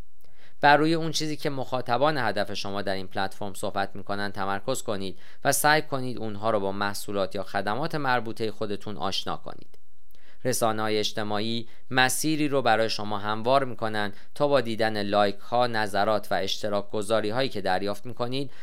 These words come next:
نوع محتوایی رو که به صورت آنلاین قرار می‌دید بسنجید. با این نوع تبلیغات می‌تونید با مردم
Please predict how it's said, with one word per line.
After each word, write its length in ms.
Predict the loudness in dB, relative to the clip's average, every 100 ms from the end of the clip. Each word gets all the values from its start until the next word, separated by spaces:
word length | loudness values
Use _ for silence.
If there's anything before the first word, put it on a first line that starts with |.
| -4
نوع 340 | 2 2 4 2
محتوایی 640 | 0 -2 2 4 4 4
رو 120 | 2
که 120 | 0 -2
به 80 |
صورت 340 | -2 -2 -4 -2
آنلاین 460 | -2 -2 -2 -2
قرار 320 | 0 2 4 2
می‌دید 300 | -2 -2 -2
بسنجید. 600 | -2 -2 -4 -6 -4 -4 -4 -6 -6 -6 2
با 100 | 4
این 120 | 4
نوع 100 | 2
تبلیغات 540 | 2 2 2 2 2 0
می‌تونید 420 | -2 -2 -2 -2
با 120 | -2
مردم 500 | 2 0 2 0 0